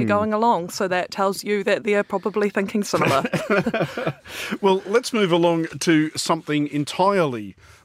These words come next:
Speaker 1: more placid, which is that Kenya will enjoy a surprise bank holiday Monday, next Monday, thirteenth. In what appears a sudden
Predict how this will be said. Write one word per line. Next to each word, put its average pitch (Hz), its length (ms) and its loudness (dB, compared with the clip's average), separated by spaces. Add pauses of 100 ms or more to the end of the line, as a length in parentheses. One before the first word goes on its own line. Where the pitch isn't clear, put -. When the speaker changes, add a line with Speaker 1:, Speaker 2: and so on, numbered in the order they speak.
Speaker 1:
more 117 200 -4
placid, 139 520 -2
which 147 240 -2
is 156 160 0
that 165 160 -6
Kenya 190 440 2
will 147 240 0
enjoy 151 360 2
a 147 120 4
surprise 151 640 0
bank 147 280 -2
holiday 135 440 2
Monday, 131 420 4
next 131 300 0
Monday, 127 340 4
thirteenth. 131 720 0 (460)
In 170 180 2
what 190 160 4
appears 190 460 0
a 180 140 2
sudden 175 600 2